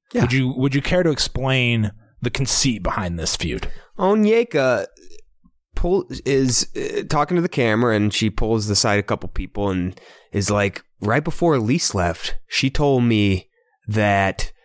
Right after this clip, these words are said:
Speaker 1: Nicole said she just is here to get out of Miami."
Speaker 2: That's her big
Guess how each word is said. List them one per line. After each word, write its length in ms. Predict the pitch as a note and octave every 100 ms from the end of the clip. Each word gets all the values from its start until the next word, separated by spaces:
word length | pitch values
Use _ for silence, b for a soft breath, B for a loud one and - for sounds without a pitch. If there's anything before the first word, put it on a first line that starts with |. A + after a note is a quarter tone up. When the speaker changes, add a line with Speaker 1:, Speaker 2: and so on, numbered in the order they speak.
| _ _ _ _
Speaker 1:
Nicole 800 | A#2+ A2+ - D3 D#3+ A2+ G2+ G2 - -
said 380 | - B2+ A#2
she 220 | - - D#3
just 360 | C#3+ D#3 -
is 120 | C3+
here 300 | - C3+ C3+ B2
to 120 | B2
get 220 | C3+ B2+
out 180 | B2 B2
of 60 |
Miami." 720 | A2+ G#2+ G#2 A2 G#2+ A#1 - - _ _ _ _ _ _ _ _ _ -
Speaker 2:
That's 220 | C#3+ -
her 100 | G#3
big 380 | F3+ F#3 F3+